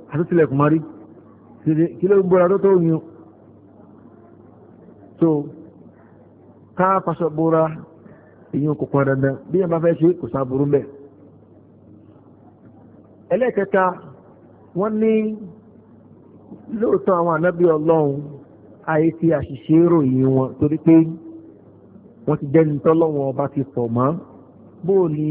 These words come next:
a ṣe wá bá àwọn àyà kọ̀ọ̀kan lónìí Al-Qur'an Al-Karim? Lára ẹ̀ ní Abasa wa Tawalla.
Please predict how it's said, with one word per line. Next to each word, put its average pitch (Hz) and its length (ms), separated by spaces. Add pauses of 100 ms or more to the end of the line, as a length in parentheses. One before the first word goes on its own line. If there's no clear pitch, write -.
(160)
a 165 220
ṣe - 120
wá 156 200
bá 160 200 (720)
àwọn 135 320
àyà 170 260
kọ̀ọ̀kan 143 380
lónìí 143 240
Al-Qur'an 139 420
Al-Karim? 120 440 (680)
Lára 143 280
ẹ̀ 131 120
ní 135 160
Abasa 139 460
wa 131 160
Tawalla. 131 520